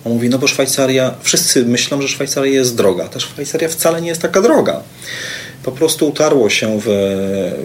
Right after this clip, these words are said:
w świadomości ludzi, że, że tam jest mega, mega drogo. Natomiast, natomiast ceny nieruchomości czasem wcale nie odbiegają od cen nieruchomości w Polsce. Rynek nieruchomości został bardzo mocno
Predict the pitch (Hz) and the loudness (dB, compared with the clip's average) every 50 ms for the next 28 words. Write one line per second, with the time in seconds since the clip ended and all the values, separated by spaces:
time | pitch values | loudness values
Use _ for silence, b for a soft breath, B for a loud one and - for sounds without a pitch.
0 | - - - - - - - - 117 117 113 110 113 120 120 - - - - 113 | -8 -10 -10 -4 -2 0 4 4 4 4 6 6 6 6 6 4 4 2 2 4
1 | 110 110 107 104 104 101 98 95 98 95 95 98 98 95 - 107 - - - 117 | 2 2 2 2 2 2 2 2 2 2 2 0 0 -2 -2 -2 -2 0 0 0
2 | 110 107 104 107 110 110 110 104 107 104 110 104 101 98 95 101 98 92 90 104 | 0 0 0 0 0 -2 0 0 0 2 2 2 2 2 4 4 2 2 2 2
3 | 110 120 123 117 117 - 131 127 127 123 123 123 - - - 123 120 131 135 131 | 0 0 0 0 0 0 0 0 2 2 0 0 -2 -4 -4 -6 -4 -2 -2 -2
4 | 127 123 120 - 139 - 143 139 139 135 135 135 135 131 - 135 127 127 127 127 | 0 0 0 0 2 2 2 4 4 4 4 4 2 0 0 0 0 0 0 0
5 | - - - - - 131 131 131 127 B B B B B B B - - 127 - | 0 -2 0 0 2 2 2 0 -2 B B B B B B B -2 0 2 2
6 | 147 135 - - - - 139 143 139 135 135 127 120 120 131 120 127 127 127 127 | 2 0 2 0 2 4 4 4 6 6 4 4 4 4 4 4 4 4 4 4
7 | 127 127 123 120 - - - - 127 127 123 120 117 117 - 123 120 120 120 117 | 4 2 2 0 -2 -2 -2 0 2 2 4 2 2 2 0 2 2 2 2 0
8 | - - - 123 117 117 117 113 117 B B B B B - - - - - - | -2 -2 0 0 2 0 0 -2 -4 B B B B B -18 -14 -14 -4 2 4
9 | 117 101 92 - - - - 101 95 104 107 107 B B B B B B B B | 4 4 4 2 -2 -2 -4 -4 -4 -4 -6 -6 B B B B B B B B
10 | B B B B - 98 104 110 123 127 117 113 120 117 120 117 - 113 113 110 | B B B B 0 2 4 4 4 2 2 2 2 2 2 0 2 0 0 0
11 | - - 113 104 101 101 - 110 95 101 101 104 104 104 104 101 101 - - 101 | 0 0 0 0 0 0 0 2 2 4 4 4 4 4 4 2 2 0 -2 -2
12 | 98 95 98 | -2 -2 -4